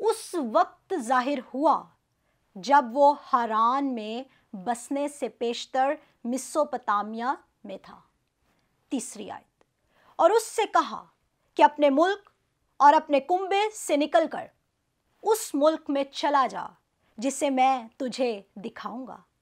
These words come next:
इस पर वो कसदियों के मुल्क से निकलकर हारान में जा बसा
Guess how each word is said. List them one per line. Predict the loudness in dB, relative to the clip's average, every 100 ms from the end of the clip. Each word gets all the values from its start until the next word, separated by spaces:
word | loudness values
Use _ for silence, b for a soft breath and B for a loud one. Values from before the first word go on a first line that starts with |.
| _ _ _ _ _ _
इस | -12 0
पर | 2 4
वो | 6 4 2 -8 _ _ _ _
कसदियों | 0 0 -4 -2 0 0
के | 2 0
मुल्क | 2 0 -2
से | -8 -4
निकलकर | -4 0 -2 0 0 0 -2 -10 _
हारान | -2 0 2 4 4 4
में | 0 -8 -10
जा | -4 -2
बसा | -2 -8 -14 -16